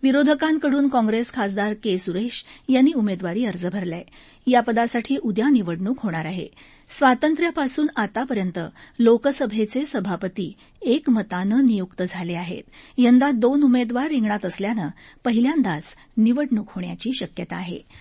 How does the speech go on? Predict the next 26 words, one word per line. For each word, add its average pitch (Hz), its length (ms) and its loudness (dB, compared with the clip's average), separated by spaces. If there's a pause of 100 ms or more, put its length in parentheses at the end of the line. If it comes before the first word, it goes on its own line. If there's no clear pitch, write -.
(240)
सभापतीपदाच्या 311 960 0
उमेदवारावर 247 680 0
सहमती 214 500 -4
व्हावी 202 300 -4
यासाठी 240 420 -4
सरकारनं 196 540 -4
विरोधकांशी 185 720 -6
चर्चा 190 340 -8
केली 175 240 -8
होती. - 280 -12 (380)
केंद्रीय 240 320 2
मंत्री 226 280 0
अमित 214 260 0
शहा, 226 380 -4
राजनाथ 214 380 -4
सिंग 285 280 -2
आणि 269 160 4
पियुष 269 460 -2
गोयल 196 400 -2
यांनी 185 240 -4
काँग्रेस 214 480 -6
नेते 254 280 -4
के 240 220 -6
सी 190 300 -10 (120)
वेणुगोपाल 196 600 -6 (340)
आणि 262 240 4